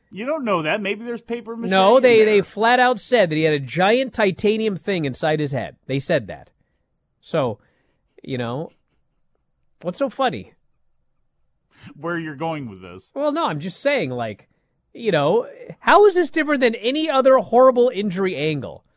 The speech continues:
Speaker 2: How is this worse than Rey Mysterio getting his eyeball pulled out?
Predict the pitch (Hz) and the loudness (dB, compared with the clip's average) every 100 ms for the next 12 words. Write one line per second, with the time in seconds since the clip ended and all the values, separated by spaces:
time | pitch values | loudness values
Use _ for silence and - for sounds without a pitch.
0 | _ _ _ _ _ 175 277 392 311 254 | _ _ _ _ _ 2 2 4 -2 -2
1 | 247 277 254 233 190 220 247 - 233 208 | 0 0 2 0 2 0 0 0 0 2
2 | 214 175 208 135 175 175 196 196 196 190 | 0 -2 -2 0 0 2 0 0 -2 -2
3 | 180 185 190 196 | 0 0 0 -4